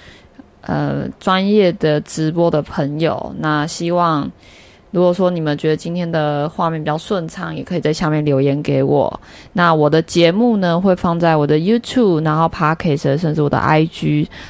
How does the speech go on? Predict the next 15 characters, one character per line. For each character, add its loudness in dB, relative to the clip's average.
那 2
如 4
果 4
说， 4
呃， 2
你 0
喜 -2
欢 2
平 -2
常， 0
平 0
常 4
喜 0
欢 2
边 2